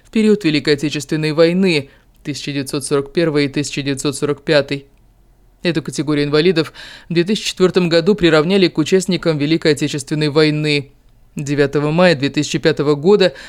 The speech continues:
Ростислав Михайлович Орлов был награжден медалью «Шестьдесят лет Победы в Великой Отечественной войне»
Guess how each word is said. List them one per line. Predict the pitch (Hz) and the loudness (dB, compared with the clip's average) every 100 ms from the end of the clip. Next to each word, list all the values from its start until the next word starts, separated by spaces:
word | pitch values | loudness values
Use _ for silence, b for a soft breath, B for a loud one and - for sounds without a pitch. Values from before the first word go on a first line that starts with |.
| B | B
Ростислав | 175 170 185 - 208 202 | 0 0 -2 2 2 2
Михайлович | 165 196 190 - | 0 4 2 4
Орлов | 165 147 175 196 | 0 2 2 2
был | 139 156 | 2 0
награжден | 151 147 147 139 170 | 0 0 0 2 0
медалью | 151 127 156 180 180 | 0 2 2 4 2
«Шестьдесят | 160 151 131 139 156 156 | 0 -4 -4 -2 -2 0
лет | 160 | -4
Победы | - 151 135 170 160 147 | 0 -2 2 0 2 -2
в | |
Великой | 131 147 151 151 | -2 -4 -2 -2
Отечественной | 139 143 143 - 147 143 139 | -2 -4 -6 -6 -6 -4 -2
войне» | 135 143 139 170 190 | 0 0 0 0 0